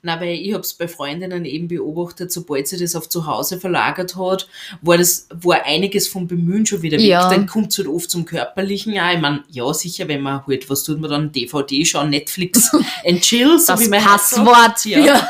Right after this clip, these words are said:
Speaker 2: für <laughs> mehr.
Speaker 1: Dann, ja, dann, ich glaub, das hat gleich für den Einfluss auf die Beziehung, wie's dann weitergeht irgendwie.
Speaker 2: Also ich muss sagen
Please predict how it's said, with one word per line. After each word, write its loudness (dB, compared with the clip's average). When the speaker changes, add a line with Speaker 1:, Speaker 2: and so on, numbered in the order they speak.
Speaker 2:
für 2
<laughs> 4
mehr. 4
Speaker 1:
Dann, -4
ja, -4
dann, -6
ich -10
glaub, -8
das -6
hat -12
gleich -6
für -14
den -6
Einfluss -8
auf -6
die -10
Beziehung, -4
wie's -6
dann -6
weitergeht -6
irgendwie. -4
Speaker 2:
Also 2
ich 2
muss 6
sagen 4